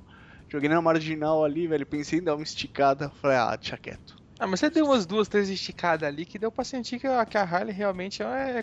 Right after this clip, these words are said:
Speaker 2: é bruta, cara.
Speaker 1: <laughs>
Speaker 2: Caralho, eu tô meio, sem sacanagem, cara. A primeira que você deu uma esticada mais forte, eu tava, eu tava meio viajando, tava, falei, "Porra, tô andando de Harley, caralho, que legal." Tava viajando, cara. Você deu, a hora que você deu uma puxada pra, pra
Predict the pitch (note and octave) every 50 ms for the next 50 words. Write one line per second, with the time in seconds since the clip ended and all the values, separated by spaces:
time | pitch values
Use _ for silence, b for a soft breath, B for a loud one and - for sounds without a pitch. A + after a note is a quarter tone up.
0 | - - - F3+ G3 G3+ B3+ C#4 B3 G#3+ - - E3+ D#3+ - - C#3 A2+ - -
1 | - - - - - - - E3+ - - - - F3+ - - - F#3+ - - -
2 | E3+ - - - - - - - - - A3 - - - D3 C#3+ C#3 C#3+ F3+ -
3 | E3 - F#3+ F3 E3+ F#3+ F#3 F3+ - - G#3 G3+ - C4 - - C4+ A3+ G3 F#3+
4 | F#3+ F3 F3+ - E3 D#3 E3 C#3 D3 - F3 E3+ F#3+ A3 B3 - - B3 G#3 G3+
5 | A3 A3 G#3+ - - - - G#3 G3 F#3 F#3+ F#3+ F#3 F3 F3+ F#3 F#3+ F#3 - F#3+
6 | F#3 F3+ F3 - F#3+ F#3 F#3 G3 G3 F3 G3+ F#3+ F3 D#3 D3 C#3 E3 F#3 F#3 -
7 | F3+ E3 E3 D#3+ - - - F#3 F#3 F3 E3 E3+ E3 E3+ F3 E3+ D#3+ D3 C3+ B2
8 | C#3+ D#3+ E3 E3 D3+ D3+ - - D3+ D3 D#3 E3 D#3+ D3+ - - E3 D3+ C3+ C3
9 | C#3 C#3+ D#3 D#3+ D#3+ D#3+ D#3 A2 - B B B B B B B B B - D#3
10 | D#3 D3 C#3+ A3+ A#3 G3 D3+ - D#3+ E3+ F3 E3 - - D3 C#3 C#3 C#3 - -
11 | D3+ C#3+ F3 D#3 E3 E3 - G3+ F3 F#3+ A3 B3 A3+ - A3 G3+ F#3+ - G#3 G3
12 | - - - F3 F3+ F#3 F3 D#3+ D3 D3+ D3 - - D3